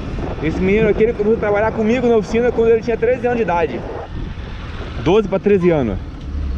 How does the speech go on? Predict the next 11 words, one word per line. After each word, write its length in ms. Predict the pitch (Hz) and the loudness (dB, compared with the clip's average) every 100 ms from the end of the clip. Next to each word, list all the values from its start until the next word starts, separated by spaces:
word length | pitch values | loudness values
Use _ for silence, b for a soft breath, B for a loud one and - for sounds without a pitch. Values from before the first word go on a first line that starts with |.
| - | 0
Ele 540 | 117 143 165 175 175 156 | 4 6 8 6 4 2
falou, 240 | 170 190 | 2 4
ó, 140 | 208 139 | 4 2
"Luiz, 420 | 117 147 233 220 - | 2 4 4 4 0
quero 140 | 180 | -2
trabalhar 260 | 196 185 196 | 0 0 2
na 60 | |
oficina 300 | 202 - 208 | 0 2 0
com 100 | 190 | 2
você 320 | 196 175 196 | 2 2 2
aí. 240 | 190 180 | 4 4